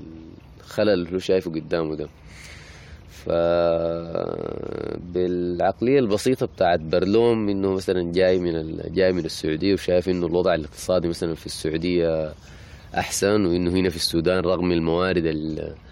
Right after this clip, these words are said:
اللي عندنا الوضع الاقتصادي سيء، وإنه ليه السبب في كده شنو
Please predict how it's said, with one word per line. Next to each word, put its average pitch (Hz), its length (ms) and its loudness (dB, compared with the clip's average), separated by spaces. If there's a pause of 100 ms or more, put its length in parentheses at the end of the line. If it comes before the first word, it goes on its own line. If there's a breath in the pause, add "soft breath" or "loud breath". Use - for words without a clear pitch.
(300 loud breath)
اللي 80 140 0
عندنا 90 400 2
الوضع 80 540 0
الاقتصادي 85 960 0
سيء، 101 540 2
وإنه 90 280 2
ليه 90 220 4
السبب 92 320 2
في - 200 -8
كده 90 240 -4
شنو 92 640 0